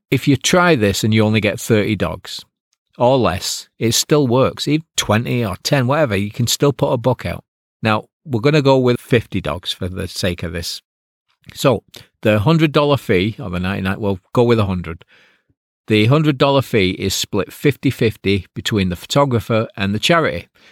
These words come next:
So if they get fifty dogs, you'll take in five thousand dollars. That's two and a half thousand to you, two and a half thousand to the charity.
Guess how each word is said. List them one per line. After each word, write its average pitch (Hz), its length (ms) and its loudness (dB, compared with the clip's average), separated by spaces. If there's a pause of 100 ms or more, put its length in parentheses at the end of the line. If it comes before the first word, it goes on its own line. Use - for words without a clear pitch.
So 110 240 0
if 101 140 0
they 107 100 -4
get 98 180 -2
fifty 120 360 -2
dogs, 139 540 0 (340)
you'll 101 160 0
take 123 360 2
in 107 160 2
five 127 280 0
thousand 107 400 0
dollars. 127 500 2 (180)
That's - 380 -6
two 135 160 2
and 131 80 2
a 127 40 4
half 120 120 2
thousand 110 460 0
to 113 80 -2
you, 127 280 4 (120)
two 110 160 2
and 101 100 2
a 101 40 0
half 95 120 -2
thousand 85 480 -4
to 78 200 -6
the 87 120 -14
charity. - 480 -2